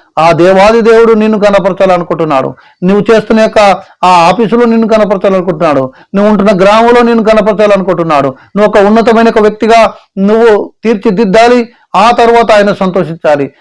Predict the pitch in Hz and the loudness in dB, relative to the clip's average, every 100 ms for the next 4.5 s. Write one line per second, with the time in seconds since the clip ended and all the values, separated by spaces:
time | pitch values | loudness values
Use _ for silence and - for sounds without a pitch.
0 | _ 214 208 277 240 214 233 - - 196 | _ -6 0 2 2 2 0 -6 -2 -2
1 | 175 190 226 240 226 196 196 240 247 240 | 0 0 0 0 0 0 2 2 2 2
2 | 220 190 220 214 202 185 196 208 190 185 | 0 0 -2 -2 -2 -2 -2 0 0 0
3 | 180 180 175 160 180 175 170 170 151 156 | -2 -2 -2 -2 -2 0 0 -2 -2 -2
4 | 147 151 139 - | -2 -4 -6 -10